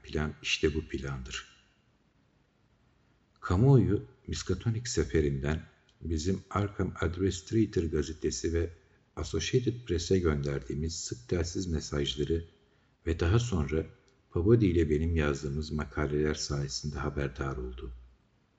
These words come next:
Üniversiteden dört kişiydik. Ayrıca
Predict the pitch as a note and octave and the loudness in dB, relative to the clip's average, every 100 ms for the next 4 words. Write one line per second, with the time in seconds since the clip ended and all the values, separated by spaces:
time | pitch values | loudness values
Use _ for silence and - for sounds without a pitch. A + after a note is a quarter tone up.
0 | _ _ _ _ _ _ _ _ _ _ | _ _ _ _ _ _ _ _ _ _
1 | _ _ _ _ _ _ _ _ _ _ | _ _ _ _ _ _ _ _ _ _
2 | _ _ _ - E2+ G#2+ C3 - G2+ F2+ | _ _ _ 2 4 6 6 4 0 0
3 | F#2 E2 D2+ - - - C#2 A#1+ A#1+ - | 0 4 2 2 -2 0 0 -4 -10 -12
4 | - _ _ _ _ _ _ _ - G#2+ | -20 _ _ _ _ _ _ _ 4 6
5 | A#2+ G2 F#2+ | 6 4 2